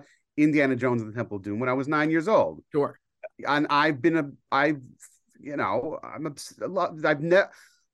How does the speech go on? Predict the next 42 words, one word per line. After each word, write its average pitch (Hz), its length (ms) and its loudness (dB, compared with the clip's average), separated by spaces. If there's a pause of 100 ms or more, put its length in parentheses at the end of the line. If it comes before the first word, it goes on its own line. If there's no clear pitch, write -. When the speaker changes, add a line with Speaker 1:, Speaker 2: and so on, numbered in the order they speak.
Speaker 1:
I 170 200 4
never, 196 760 4 (960)
I, 151 140 4
it's 214 120 2
a 294 40 2
little 269 220 4
corny 262 420 6
'cause, 139 220 -2
like, 147 220 0
to, 123 140 -8 (360)
you 180 160 -10
know, 135 160 4
when 131 220 2
you're 131 100 0
a 123 60 -6
kid, 170 300 0
you're 131 120 0
like, 101 260 0
"Oh, 120 140 0
I 98 180 0
love 127 240 2
Indy." 120 300 0
You 80 240 -8
know, 110 60 -2
you 120 140 -2
wanna 127 220 2
love 123 240 0
Indiana 110 400 -2
Jones. 123 240 -6
I 226 120 -10
love 294 260 -8
Short 349 280 -4
Round. 90 480 -6 (760)
Speaker 2:
Great. 196 260 0
Speaker 1:
I 220 140 -8
love, 294 180 6
Speaker 2:
Love 208 140 6
Speaker 1:
I 240 80 6
Speaker 2:
it. 294 60 2
Speaker 1:
love, 302 240 2
I 254 120 2
love, 285 540 -2